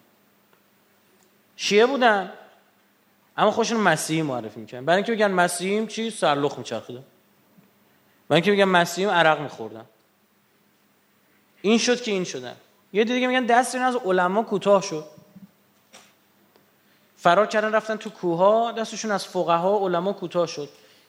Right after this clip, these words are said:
کی براشون فتوا دادن؟ ننه باباهاشون. پسر صبح خواب مونده بود، بلند شد، مثلاً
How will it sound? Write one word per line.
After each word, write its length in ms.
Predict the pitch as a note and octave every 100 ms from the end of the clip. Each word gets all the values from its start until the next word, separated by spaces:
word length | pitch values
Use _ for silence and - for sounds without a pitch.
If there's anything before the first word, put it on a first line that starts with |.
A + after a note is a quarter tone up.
| _
کی 120 | A#3
براشون 300 | A#3+ B3 B3
فتوا 340 | - A#3+ A#3+
دادن؟ 320 | A#3 A#3 A#3+ A#3
ننه 220 | F3+ D#3
باباهاشون. 480 | C#3+ C3 A#2 - G#2+ _ _ _ _ _ _ _ _ _ _ _ _ _ _ _ _
پسر 320 | F3 G3 G3
صبح 220 | G3+ G#3+
خواب 260 | - G3+ F#3+
مونده 220 | F#3 F3+
بود، 100 | F#3
بلند 240 | F3 F3
شد، 180 | F3 E3
مثلاً 280 | D#3+ D#3 D#3